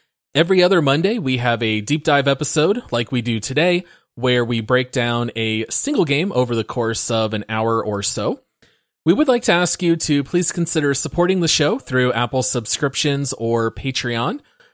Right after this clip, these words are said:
For just a couple of dollars a month, you can help fund our two-man operation over here, and you will also get access to two extra Quick Take episodes every week,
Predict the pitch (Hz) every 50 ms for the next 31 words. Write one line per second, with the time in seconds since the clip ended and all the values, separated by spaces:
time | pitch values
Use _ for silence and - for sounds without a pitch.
0 | _ - - - 139 131 131 131 127 127 127 123 165 160 - - - - 165 147
1 | - 156 147 143 151 147 151 147 151 147 151 143 - 139 131 170 226 277 - 160
2 | 131 - 151 135 127 131 123 - - - - 127 135 156 175 165 - 117 117 117
3 | 117 117 110 - - - - - - 180 170 165 165 165 160 160 160 - 165 151
4 | 151 151 - - 156 143 139 139 147 135 127 151 151 151 156 - - - - -
5 | _ _ - 117 120 120 120 120 120 120 123 104 139 156 - - 175 143 131 117
6 | 117 113 117 120 - - - 120 113 110 - - - 127 113 104 - - - -
7 | 160 160 156 156 - 131 131 127 - - - - 127 - - - 156 143 - -
8 | 147 135 - 135 123 - - - - - 120 120 120 120 120 - - - 120 107
9 | 113 113 107 104 131 202 277 - -